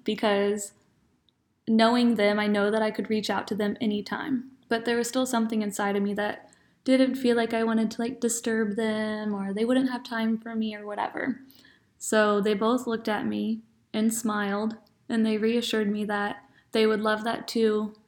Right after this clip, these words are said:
and we decided that we'd start reaching out to each other on a whim, and if we could hang out, we could, and if not, no big deal. So just by me opening up to them and telling them, like, this thing that felt kinda silly but was real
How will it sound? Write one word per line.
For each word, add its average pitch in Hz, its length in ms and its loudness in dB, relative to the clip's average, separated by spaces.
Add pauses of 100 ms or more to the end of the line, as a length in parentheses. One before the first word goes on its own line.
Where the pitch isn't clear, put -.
(140)
and 233 140 0
we 226 100 0
decided 220 540 -2
that 214 340 0 (240)
we'd 233 200 -2
start 226 260 0
reaching 254 300 2
out 233 160 -2
to 226 100 -4
each 208 140 -6
other 214 460 -4 (400)
on 240 180 0
a 254 60 4
whim, 220 260 4
and 233 100 2
if 220 100 0
we 220 100 0
could 220 120 -4
hang 220 180 -2
out, 240 180 -2
we 254 60 -2
could, 240 300 0
and 220 120 2
if 214 120 -2
not, 214 300 0
no 233 120 2
big 247 200 -4
deal. 339 400 0 (640)
So 226 560 2
just 269 320 2
by 277 140 2
me 269 260 12
opening 233 460 4
up - 260 -2
to 294 120 0
them 311 280 6
and 240 160 4
telling 226 320 2
them, 233 160 2
like, 214 220 -2
this 220 180 0
thing 226 280 0
that 214 180 -2
felt 220 300 -2
kinda 233 240 0
silly 226 380 0
but 214 180 0
was 202 180 -2
real 240 500 0